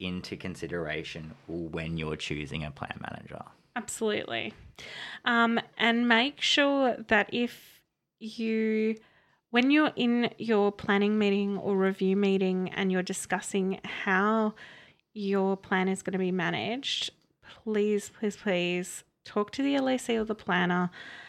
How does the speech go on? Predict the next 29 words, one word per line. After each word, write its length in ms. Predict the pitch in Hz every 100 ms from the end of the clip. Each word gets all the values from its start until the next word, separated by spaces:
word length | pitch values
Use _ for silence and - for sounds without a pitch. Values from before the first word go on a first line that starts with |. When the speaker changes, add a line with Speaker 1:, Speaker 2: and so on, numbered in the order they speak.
| - _ 202
Speaker 2:
and 340 | 196 190 180 - 208 -
get 220 | 196 -
them 220 | 233 254
to 180 | 269 277
really 520 | 208 208 202 196 202
thoroughly 520 | 202 190 185 180 185
explain 500 | 175 - - 180 175
it 140 | 180 -
to 160 | 202
you 400 | 180 165 170 165 - -
and 420 | 190 175 170 160 -
what 400 | 208 196 - -
category 840 | - 214 202 - 180 180 180 170
is 220 | - 180
gonna 200 | - 180
be 200 | 175 170
under 360 | 170 180 180 165
what 360 | 175 190 165 - -
type 500 | - - - - - - _
of 460 | 202 180 - - - 196
management, 840 | 190 160 175 - 294 339 330 - - - - -
and 220 | 202 202
make 240 | 208 208
sure 300 | - 240 226
that 100 | 220
it 100 | 214
works 380 | 208 208 - -
for 120 | -
you 600 | 196 175 190 190 202 196